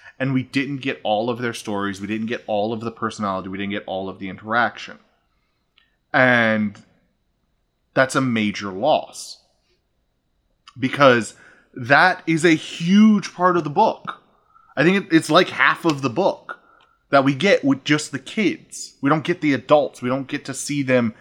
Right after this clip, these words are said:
dead. And it, it hurts the miniseries because you don't build as much of a connection. You don't build as strong of a bond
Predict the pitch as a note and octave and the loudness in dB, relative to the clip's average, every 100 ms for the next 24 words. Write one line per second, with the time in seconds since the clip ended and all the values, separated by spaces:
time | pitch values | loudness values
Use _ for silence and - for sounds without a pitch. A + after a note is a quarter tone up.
0 | - _ - G#2 C3 A#2+ F2+ - - _ | -18 _ -20 0 4 6 4 0 -14 _
1 | _ _ _ _ _ _ _ _ _ _ | _ _ _ _ _ _ _ _ _ _
2 | _ _ - C#3 C3 B2+ B2+ B2 A#2 A2+ | _ _ 0 4 6 4 4 2 0 -2
3 | G#2 G#2 - - _ _ _ _ _ _ | -4 -6 -12 -20 _ _ _ _ _ _
4 | _ _ _ _ _ _ _ _ - F3 | _ _ _ _ _ _ _ _ 4 6
5 | F3 - _ _ _ _ _ - F3 - | 4 -4 _ _ _ _ _ 2 2 2
6 | - - B3+ C4 - F3+ D3+ D3 D#3+ C3+ | 0 4 4 2 -2 -2 0 -2 -2 -4
7 | A2 - G2+ E2+ - - - - _ _ | -6 -8 -8 -10 -14 -16 -18 -18 _ _
8 | _ C#3 C#3 C#3 D3+ D3+ D#3 F3+ - E3 | _ -4 0 0 0 0 0 -2 -4 -4
9 | D#3 C3+ C#3 C#3 A#2 A2 A2+ C3+ C3+ - | -4 -4 -6 -6 -10 -16 -10 -10 -8 -12
10 | - - _ _ _ _ _ _ _ _ | -14 -18 _ _ _ _ _ _ _ _
11 | _ _ - - C#3 D#3 F3 - - _ | _ _ -20 -8 0 4 4 2 -10 _
12 | - A#2 D#3+ D#3+ D#3 - C3+ - - - | -18 0 4 4 2 0 -4 -4 -8 -4
13 | D3 D#3+ D#3+ C#3+ C3 - - C#3+ D3 A2 | 0 0 0 -2 -2 -6 0 2 2 0
14 | F#2 C2+ - - | 0 -4 -12 -20